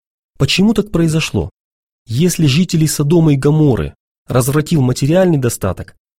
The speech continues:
то евреев, как бы ни парадоксально это звучало, достаток духовный. Ощущение собственной исключительности в глазах Творца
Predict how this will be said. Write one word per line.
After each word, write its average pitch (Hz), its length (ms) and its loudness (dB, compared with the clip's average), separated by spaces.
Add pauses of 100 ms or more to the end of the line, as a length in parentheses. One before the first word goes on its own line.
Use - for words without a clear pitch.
то 131 100 0
евреев, 131 560 0 (320)
как 113 180 0
бы 120 120 2
ни 123 80 2
парадоксально 135 680 0
это - 260 -4
звучало, 113 540 -2 (320)
достаток 123 600 -2
духовный. 98 640 -4 (560)
Ощущение 147 640 0
собственной 143 520 0
исключительности 143 920 -2
в 107 80 -6
глазах 135 320 0
Творца 208 500 0